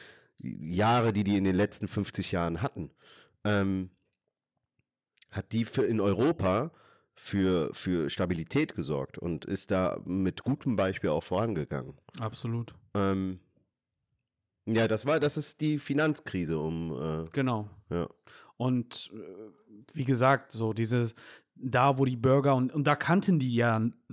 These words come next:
Speaker 2: sie noch nicht als, ich sag mal, Angie die Retterin, sondern sie, okay, gut, schön und gut, die ist seit zwei Jahren, ähm, Kanzlerin, aber sowas hat ihr, glaub ich, niemand zugetraut, dass sie das managt, ne?
Speaker 1: Mhm.
Speaker 2: Und, äh, damals hat die das echt,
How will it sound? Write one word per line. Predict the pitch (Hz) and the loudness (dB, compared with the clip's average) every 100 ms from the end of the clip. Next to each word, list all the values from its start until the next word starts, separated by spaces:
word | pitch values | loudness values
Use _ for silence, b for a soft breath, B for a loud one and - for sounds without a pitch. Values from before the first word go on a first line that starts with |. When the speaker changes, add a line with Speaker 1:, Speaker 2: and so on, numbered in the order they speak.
| 127 | -6
Speaker 2:
sie | 113 135 | 2 4
noch | 135 131 | 4 6
nicht | 139 - - | 4 4 0
als, | 117 120 117 - - - | 0 0 2 2 0 -2
ich | 110 | 0
sag | 127 131 | 0 2
mal, | 117 - | 0 2
Angie | 127 135 123 120 | 4 4 4 4
die | 120 | 4
Retterin, | 120 135 131 110 117 143 B B B | 4 2 2 4 4 2 B B B
sondern | - 127 127 | 0 2 4
sie, | 127 120 | 4 4
okay, | 113 - 131 | 2 2 4
gut, | 156 - | 4 6
schön | 143 | 4
und | 131 | 4
gut, | 135 147 | 2 0
die | 139 | 2
ist | 127 | 2
seit | 123 | 2
zwei | - 135 | 4 4
Jahren, | 135 131 123 123 120 117 b b b b - | 6 4 4 2 0 -2 b b b b -4
ähm, | 113 110 107 104 - - | 0 0 -2 -6 -10 0
Kanzlerin, | 127 151 170 156 170 196 B B - | 2 4 6 6 4 2 B B -2
aber | 123 127 120 113 120 | 2 4 4 2 0
sowas | 117 160 151 156 160 | 4 6 6 6 4
hat | 127 - | 0 0
ihr, | 120 | 0
glaub | 127 123 | 2 2
ich, | - | 2
niemand | 131 160 151 127 | 4 6 6 4
zugetraut, | 139 139 - 120 123 | 2 0 0 -2 0
dass | 117 | -2
sie | 117 | 0
das | 110 - | 0 0
managt, | 110 139 131 98 - | 4 4 4 0 -4
ne? | 92 95 | -2 0
Speaker 1:
Mhm. | 101 | 2
Speaker 2:
Und, | 101 | 2
äh, | 107 104 | 0 0
damals | 113 117 117 | 0 0 -2
hat | 120 | -4
die | 127 | -4
das | 117 - | -2 -2
echt, | 120 - | -4 -6